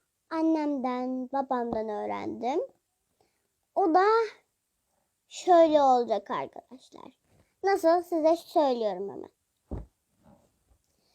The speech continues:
Anneniz, babanız namaz kılarken, hadi diyelim namaz kılıyoruz şimdi. Tamam mı? Namaz kıldık. Namazımızı kılıyoruz. Anneniz ve babanız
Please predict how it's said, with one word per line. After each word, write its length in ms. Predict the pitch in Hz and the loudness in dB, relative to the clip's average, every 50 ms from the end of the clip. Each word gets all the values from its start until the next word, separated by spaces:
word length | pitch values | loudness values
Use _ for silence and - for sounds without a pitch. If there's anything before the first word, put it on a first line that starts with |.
| _ _ _ _ _ _ _ _ _ _ | _ _ _ _ _ _ _ _ _ _
Anneniz, 720 | - 294 320 359 392 440 494 539 480 392 370 370 339 294 302 | 2 4 6 8 8 8 8 8 8 8 8 6 4 6 6
babanız 580 | 349 359 320 392 381 339 302 277 277 277 269 | 6 8 8 6 4 4 2 0 -2 -2 -2
namaz 480 | 302 294 294 311 339 381 427 415 - _ | -2 0 0 2 2 2 2 0 -2 _
kılarken, 680 | - - 294 277 240 214 226 226 _ - 285 294 349 - | -12 -8 -4 -4 -4 -4 -4 -6 _ -10 -10 -10 -8 -6
hadi 280 | 403 339 311 320 302 403 | -6 -6 -6 -6 -4 -2
diyelim 420 | 415 381 339 320 349 359 359 359 | -2 -2 -2 -2 -4 -4 -4 -4
namaz 300 | 359 359 349 330 320 - | -2 0 0 0 -2 -4
kılıyoruz 440 | - - 254 233 226 240 240 - - | -6 -8 -8 -6 -6 -8 -12 -16 -18
şimdi. 260 | - 202 214 - - - 262 - _ _ _ _ _ _ _ _ _ _ _ _ _ _ - | -18 -16 -16 -14 -14 -14 -16 -18 _ _ _ _ _ _ _ _ _ _ _ _ _ _ -8
Tamam 320 | - 427 440 440 381 302 | -4 0 0 0 0 0
mı? 260 | 262 247 226 226 254 - _ _ - | -4 -6 -8 -10 -12 -16 _ _ -2
Namaz 400 | 381 415 370 370 392 403 - - | 0 2 2 2 2 0 -2 -8
kıldık. 640 | _ - - 370 320 285 - - 214 240 - - - - - _ _ _ _ _ _ _ _ - | _ -4 -2 0 0 0 -2 -6 -10 -12 -12 -16 -20 -20 -20 _ _ _ _ _ _ _ _ -8
Namazımızı 500 | 370 370 349 302 277 262 269 269 262 - | -4 -2 -2 -2 -4 -4 -8 -10 -12 -14
kılıyoruz. 580 | - - 330 277 269 240 226 - - _ _ _ _ _ _ _ _ _ _ _ - - _ _ - | -12 -10 -8 -6 -6 -6 -6 -10 -14 _ _ _ _ _ _ _ _ _ _ _ -20 -20 _ _ -2
Anneniz 540 | - 269 285 294 320 381 403 440 440 370 311 | 0 0 2 2 4 4 6 4 4 4 4
ve 160 | 349 311 254 | 2 2 2
babanız 520 | 254 247 302 349 370 392 370 359 381 370 | 0 0 0 2 2 4 2 2 0 -4